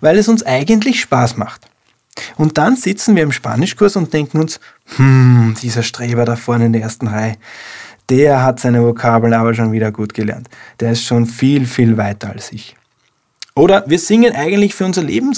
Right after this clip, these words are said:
gern im Gospelchor. Und trotzdem, regelmäßig bei der Chorprobe denken wir uns, „Ach, die Beate, die Beate, die singt so schön, die singt so schön.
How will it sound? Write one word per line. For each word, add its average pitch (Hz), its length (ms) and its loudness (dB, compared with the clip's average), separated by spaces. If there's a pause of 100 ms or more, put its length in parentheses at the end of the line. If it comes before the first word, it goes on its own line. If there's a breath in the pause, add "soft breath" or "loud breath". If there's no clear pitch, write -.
gern 202 420 0
im 214 200 2
Gospelchor. 147 580 -2 (200)
Und 226 220 2
trotzdem, 110 500 -4
regelmäßig 220 1080 2
bei 175 120 2
der 185 100 0
Chorprobe 165 580 2
denken 135 380 -2
wir 127 80 4
uns, 123 180 0 (320 loud breath)
„Ach, - 320 -2
die 135 140 -6
Beate, 123 420 -4
die 180 100 -6
Beate, 120 440 -6 (320 loud breath)
die 143 100 -10
singt 220 400 2
so 147 140 -4
schön, 147 200 -4
die 147 100 -8
singt 113 300 -6
so 110 120 -8
schön. - 240 -12